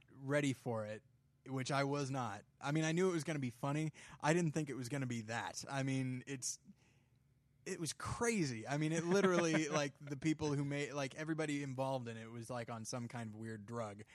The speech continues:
where it's just like, "Yeah, I know what we're gonna do. Let's combine soccer and a pleasant comedy with a crazy superhero movie or something." It's,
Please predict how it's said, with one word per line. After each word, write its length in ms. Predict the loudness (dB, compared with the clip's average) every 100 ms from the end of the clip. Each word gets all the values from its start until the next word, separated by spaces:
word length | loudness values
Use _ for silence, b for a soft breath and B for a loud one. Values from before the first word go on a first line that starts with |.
| B B
where 120 | -2 0
it's 80 |
just 120 | 0 0
like, 140 | -2 _ b b -8
"Yeah, 360 | 0 4 2 0 B B
I 120 | 0 4
know 120 | 4
what 80 | 4
we're 100 | 2
gonna 180 | 0 0
do. 180 | -2
Let's 240 | -2 -4 -6
combine 640 | -4 -2 0 0 -2 -4 b b
soccer 600 | -6 0 0 0 -2 -4 B B
and 100 | -4
a 40 | 0
pleasant 340 | 2 2 2
comedy 420 | 0 0 2 0 0 B B
with 180 | 2 2
a 80 | 0
crazy 600 | -4 0 0 0 0 0
superhero 680 | 2 2 4 6 8 8 6
movie 300 | 4 4 2
or 100 | 2
something." 400 | 0 -2 -4 -8
It's, 260 | -6 -4